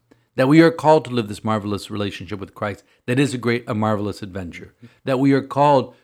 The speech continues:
to seek out, the happiness that we seek is found only in Him, and it's only found in sharing that joy with others. Because if not, we will leave,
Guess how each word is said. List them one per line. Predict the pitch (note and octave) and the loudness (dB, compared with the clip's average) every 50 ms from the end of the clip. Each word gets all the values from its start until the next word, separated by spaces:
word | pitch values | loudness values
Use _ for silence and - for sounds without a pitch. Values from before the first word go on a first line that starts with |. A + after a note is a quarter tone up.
| _ - | _ -12
to | B2+ A#2 | -12 -10
seek | - - - - D#3+ E3 C#3 - - - | -10 -10 -8 -6 -6 -6 -6 -8 -6 -2
out, | C3+ C3+ A2 A#2+ | -2 -2 0 -2
the | A#2+ F#2 | -2 0
happiness | A2+ D3 D#3 D#3+ - D#3 C#3+ B2+ - | 2 2 2 0 -2 -6 -6 -6 -6
that | A#2+ A2+ | -6 -6
we | G#2+ G#2 | -6 -8
seek | - - D3 B2+ B2 | -8 -10 -10 -8 -8
is | A#2+ - | -8 -6
found | - B2 A#2+ A#2 A#2 - | -4 -2 -2 -2 -4 -4
only | C#3+ D3+ D#3 D#3 C#3 B2+ | -4 -4 -2 -2 -2 -2
in | B2 | -2
Him, | B2 D3 D#3 D3+ D3 - _ _ _ _ - | -2 -2 -4 -4 -6 -10 _ _ _ _ -6
and | D3 D#3 D3 | -2 -2 -2
it's | C#3 - - | -2 -2 -4
only | F3 F3+ F#3+ F#3+ F#3 E3+ | -2 -2 -2 -2 -2 -4
found | - - E3 E3+ F3 E3+ | -6 -6 -4 -4 -4 -4
in | D#3 C3+ | -4 -6
sharing | - - - E3+ F3 F3 E3+ | -8 -6 -4 -4 -2 -2 -2
that | D#3+ C#3+ A#2+ G#2 | -2 -4 -6 -6
joy | G2 A2+ C3+ D3+ D#3+ D3+ C3+ G#2 - - _ _ | -2 2 4 6 6 6 4 2 -4 -12 _ _
with | B2+ C#3 D3 C#3+ - - _ - | -2 0 0 0 -2 -6 _ 2
others. | C#3+ D#3+ E3+ E3 D3 D#3+ D#3 C#3+ B2 G#2+ F2+ D2+ - - _ _ _ _ _ _ _ - | 6 6 6 6 6 4 4 4 4 2 0 -4 -10 -16 _ _ _ _ _ _ _ -6
Because | B2 C3 B2 - C#3 A2 C#3 | -4 -4 -2 -2 -2 -2 -2
if | B2+ | -2
not, | A#2+ B2+ D#3 F3 F3+ E3 C3 - - _ _ | 0 2 4 4 4 2 0 -2 -10 _ _
we | - C3 C#3 | -2 0 2
will | C#3 C3+ B2+ | 2 2 2
leave, | B2+ A#2+ B2 A#2+ A#2 G#2+ G#2 | 2 0 0 0 -2 -2 -6